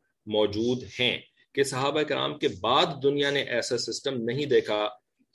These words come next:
ये एक general term है, general, अ, sentence है, लेकिन देखा, लेकिन वो बहुत थोड़े-थोड़े pockets के अंदर देखा, ठीक है। मिसाल के तौर पर कुदरतन,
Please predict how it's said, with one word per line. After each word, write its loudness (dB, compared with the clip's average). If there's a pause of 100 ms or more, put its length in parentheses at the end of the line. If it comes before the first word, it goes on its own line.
(440)
ये 2
एक 0
general 6
term 2
है, -2
general, 2
अ, 0
sentence 0
है, 2 (380)
लेकिन 2 (320)
देखा, 0 (460)
लेकिन 2
वो 2
बहुत -2 (220)
थोड़े-थोड़े 8
pockets 0
के 0
अंदर 0
देखा, -12 (100)
ठीक -4
है। -6 (840)
मिसाल 4
के 4
तौर 4
पर 4
कुदरतन, 4